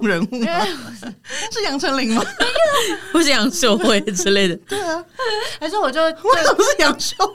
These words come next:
Speaker 1: 慧？
Speaker 2: 都姓杨。
Speaker 3: 对。
Speaker 2: 对，反正好像是个杨，杨，杨小姐好了啦，其实不是。
Speaker 1: 好。
Speaker 2: 好像杨小姐就是在那个浴室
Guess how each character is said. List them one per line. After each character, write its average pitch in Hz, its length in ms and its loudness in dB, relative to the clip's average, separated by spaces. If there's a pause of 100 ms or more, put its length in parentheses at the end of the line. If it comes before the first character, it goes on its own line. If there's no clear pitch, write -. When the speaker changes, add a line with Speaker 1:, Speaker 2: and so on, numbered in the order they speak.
(140)
Speaker 1:
慧？ 285 380 -6 (440)
Speaker 2:
都 311 100 2
姓 285 280 -6
杨。 190 340 -6
Speaker 3:
对。 175 260 2 (360)
Speaker 2:
对， 262 100 -10
反 233 40 -14
正 254 100 0
好 262 160 -2
像 320 100 -10
是 349 80 -10
个 311 140 -4
杨， 202 320 -6
杨， 208 320 -6
杨 202 180 -6
小 185 240 -8
姐 180 180 -12
好 196 140 -12
了 135 140 -16
啦， 196 200 -8
其 - 220 -8
实 - 140 -6
不 165 200 -2
是。 208 120 -12 (280)
Speaker 1:
好。 240 100 -12
Speaker 2:
好 - 20 -8
像 220 100 -8
杨 233 160 -6
小 202 160 -8
姐 202 100 -8
就 190 140 -10
是 208 140 -8
在 196 260 -6 (1000)
那 220 180 -2
个 165 320 -8 (760)
浴 247 200 -4
室 190 440 -6